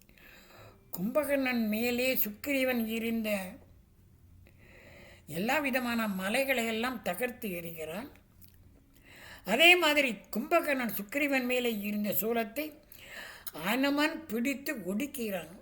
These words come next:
அனுமனுடைய திறமையை பார்த்து வியக்கிறான். "உன்னுடைய ஆற்றல் என்பது மிகச் சிறப்பானதாக இருக்கிறது.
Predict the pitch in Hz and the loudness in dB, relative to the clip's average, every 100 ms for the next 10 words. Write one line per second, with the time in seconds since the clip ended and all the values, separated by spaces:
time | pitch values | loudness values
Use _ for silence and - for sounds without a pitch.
0 | - - - - - 202 320 311 254 220 | -20 -20 -20 -16 -10 -8 -8 -10 -8 -8
1 | 190 - 208 285 269 226 - 185 185 - | -8 -8 -6 -4 -4 -4 -4 -6 -6 -6
2 | 202 156 175 240 - 196 180 180 208 226 | -8 -6 -6 -6 -6 -4 -2 -4 -6 -12
3 | 226 - - - - - - - - - | -18 -20 -20 -20 -20 -20 -20 -20 -20 -18
4 | - - - - - - - 185 277 311 | -16 -14 -14 -14 -16 -20 -6 -4 -2 2
5 | 302 196 226 302 - 311 269 247 262 233 | 4 4 4 2 0 0 0 0 -2 -2
6 | 185 262 269 233 247 220 214 220 208 202 | -2 -4 -2 -2 0 -2 -2 0 0 -2
7 | 170 165 160 | -4 -6 -10